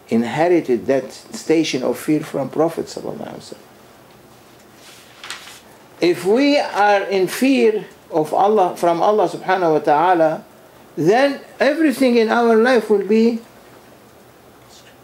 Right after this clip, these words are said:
straightforward. We will fix our f-, life. We will be able to worship correctly. Why Sahaba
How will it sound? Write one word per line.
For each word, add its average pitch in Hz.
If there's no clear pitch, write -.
straightforward. 127
We 156
will 160
fix 262
our 185
f-, -
life. 180
We 170
will 190
be 214
able 226
to 196
worship 208
correctly. 185
Why 156
Sahaba 143